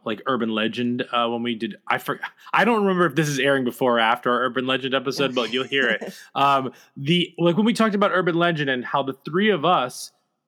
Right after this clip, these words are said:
Speaker 1: absolutely feel a sense of warmth and nostalgia and comfort
Speaker 2: Mm.
Speaker 1: watching teen movies like this. And quite frankly, even if Do Revenge was not made, quote, "for us," it is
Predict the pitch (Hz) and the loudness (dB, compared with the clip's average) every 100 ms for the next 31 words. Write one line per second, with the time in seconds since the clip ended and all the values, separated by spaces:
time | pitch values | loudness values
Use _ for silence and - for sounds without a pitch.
0 | _ 175 190 - - 202 175 165 - 147 | _ 2 2 2 0 0 4 2 0 -4
1 | 143 - 160 156 - 135 - 165 151 139 | -4 0 2 2 2 -2 0 0 0 0
2 | 113 101 104 120 185 202 - _ - 131 | -2 -2 0 2 0 -2 -10 _ -4 0
3 | 127 123 - - 127 135 175 123 107 - | 0 -2 -2 0 2 2 0 0 -4 -6
4 | - 139 - 180 185 _ _ _ _ 123 | -6 -6 -2 -2 -2 _ _ _ _ -2
5 | 131 147 180 175 175 170 - 180 175 175 | 2 2 2 0 0 -2 -2 0 2 0
6 | 160 165 175 170 180 156 175 170 - 185 | 0 2 2 2 0 0 0 0 0 -2
7 | 185 - - - 151 143 - 185 - - | -2 -12 -14 -4 -2 -2 0 0 -2 -6
8 | 139 139 147 170 180 180 _ _ - 220 | -4 -2 -2 0 0 -2 _ _ 2 4
9 | 240 277 269 - 170 190 190 - 117 - | 6 2 0 0 2 2 -2 -12 -16 -2
10 | 170 165 151 143 143 143 127 139 123 127 | 2 2 2 2 2 0 0 0 2 0
11 | 131 127 143 117 - - 123 107 - 120 | -2 -2 -2 -2 -4 -8 -4 -4 0 0
12 | 190 - - _ _ _ _ _ _ 180 | 0 -4 -12 _ _ _ _ _ _ 2
13 | 190 180 | 4 2